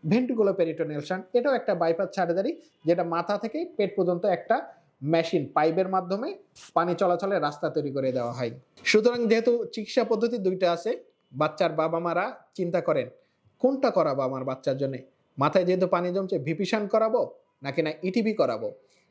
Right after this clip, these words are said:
কারণ বিভিন্ন সার্জনরা, বিভিন্ন চটকদার বিজ্ঞাপন দেয় যে ইটিবি অনেক আধুনিক চিকিৎসা, ইটিবির মাধ্যমে চিকিৎসা করলে আমার বাচ্চা খুব সুস্থ, আপনার বাচ্চা সুস্থ হওয়ার সম্ভাবনা বেড়ে যাবে,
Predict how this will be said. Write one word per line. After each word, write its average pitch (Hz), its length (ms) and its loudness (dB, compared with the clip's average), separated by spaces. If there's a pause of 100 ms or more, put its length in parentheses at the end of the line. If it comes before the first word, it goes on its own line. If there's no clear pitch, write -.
(140)
কারণ 165 300 2
বিভিন্ন 214 760 0
সার্জনরা, 180 600 0
বিভিন্ন 170 340 -2
চটকদার 180 520 0
বিজ্ঞাপন 151 500 0
দেয় 143 200 0 (340)
যে 165 200 2
ইটিবি 214 540 -2 (460)
অনেক 190 320 2
আধুনিক 185 500 2
চিকিৎসা, 180 540 -2 (120)
ইটিবির 202 360 -2
মাধ্যমে 185 380 -2
চিকিৎসা 175 440 -4
করলে 170 500 2 (240)
আমার 170 240 0
বাচ্চা 170 280 -2
খুব 180 200 -4
সুস্থ, - 300 -8
আপনার 165 300 -2
বাচ্চা 170 260 0
সুস্থ 220 280 -2
হওয়ার 208 100 2
সম্ভাবনা 180 420 -2
বেড়ে 165 220 4
যাবে, 165 360 2